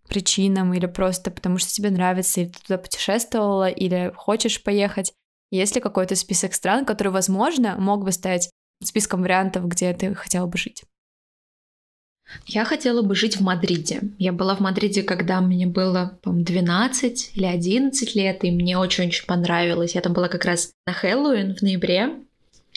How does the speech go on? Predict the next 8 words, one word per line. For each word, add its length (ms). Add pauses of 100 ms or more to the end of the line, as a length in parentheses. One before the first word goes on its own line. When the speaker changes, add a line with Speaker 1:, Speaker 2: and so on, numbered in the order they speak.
(140)
Speaker 2:
что, 760
на 80
самом 180
деле, 440
довольно 420
странно, 440
потому 280
что 480